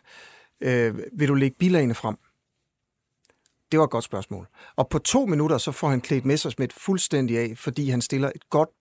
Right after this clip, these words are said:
lukket, øh, ja-nej-spørgsmål, der egentlig ikke handler om juristeri, men, men om moral. Og hvis Messerschmidt smi-, siger ja,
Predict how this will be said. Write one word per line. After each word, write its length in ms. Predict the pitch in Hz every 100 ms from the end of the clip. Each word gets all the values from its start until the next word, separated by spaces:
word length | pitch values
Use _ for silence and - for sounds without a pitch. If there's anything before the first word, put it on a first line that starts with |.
| -
lukket, 520 | 120 120 151 147 98 - - - - _ _
øh, 500 | - 120 113 107 107
ja-nej-spørgsmål, 760 | 131 131 120 - 113 - 127 110
der 80 | 123
egentlig 320 | 135 160 135
ikke 140 | 139 139
handler 200 | 135 139
om 80 |
juristeri, 540 | 120 120 120 123 143 135
men, 260 | 120 110 110
men 140 | 120
om 80 | 110
moral. 480 | 107 104 131 101 92 - - - - _ _ -
Og 280 | 120 117 113
hvis 300 | 123 120 -
Messerschmidt 460 | 151 147 135 131
smi-, 320 | - 127 107 117
siger 220 | - 110
ja, 260 | 110 135